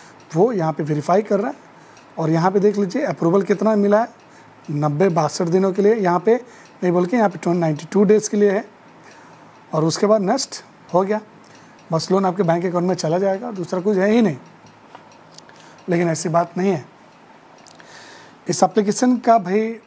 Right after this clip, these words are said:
थोड़ा सा लोगों के पास share कर दीजिए। ये application देख लीजिए, फ़ोर पॉइंट थ्री की rating है, Downloading one lakh है। अब ये application मैं क्या बोलूँ भाई, ये application जो है काफ़ी लोगों के साथ problem कर रहा है और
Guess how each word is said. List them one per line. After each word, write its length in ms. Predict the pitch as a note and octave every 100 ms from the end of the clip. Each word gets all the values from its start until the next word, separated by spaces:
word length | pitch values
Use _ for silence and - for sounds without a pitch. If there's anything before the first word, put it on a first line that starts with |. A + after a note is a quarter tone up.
| - F3+
थोड़ा 120 | F#3
सा 160 | - F#3+
लोगों 340 | F3 E3+ G#3
के 60 | F#3
पास 200 | G3+ F#3+
share 260 | - E3 F3
कर 160 | E3+
दीजिए। 280 | D#3+ C#3+ E3+
ये 160 | G3 E3
application 440 | E3+ D#3+ E3 G#3
देख 160 | G3 G3
लीजिए, 260 | F#3 G3+
फ़ोर 300 | G3+ E3+ F3+ F3+
पॉइंट 360 | F3+ F3 E3+ - - - - -
थ्री 180 | D#3 F3
की 140 | F#3+
rating 300 | E3+ D#3 E3+
है, 140 | D#3 F#3+ - - - -
Downloading 580 | D#3 D#3 F#3+ G3 F#3+ F3+
one 160 | D#3+ F3
lakh 160 | F#3+
है। 180 | - E3 - - - - - - - - - -
अब 100 | D#3+
ये 220 | F3+ A#3
application 520 | A#3+ G#3+ G#3 - A3+
मैं 420 | A3 G#3+ G#3 G#3+
क्या 260 | - F#3 F#3+
बोलूँ 240 | F#3+ F#3
भाई, 180 | D#3 D#3+
ये 240 | D#3+ E3 F3
application 460 | G#3+ E3+ D#3+ G3+
जो 120 | F#3+
है 220 | G3+ G3 A3 - - - - -
काफ़ी 280 | E3+ E3+ A#3
लोगों 300 | G#3 E3+ G3+
के 80 | -
साथ 140 | F#3
problem 440 | E3 E3+ D#3 F3 F3+
कर 140 | D#3+
रहा 120 | C#3+
है 80 | E3 - - - - - - -
और 380 | D3+ D3 D3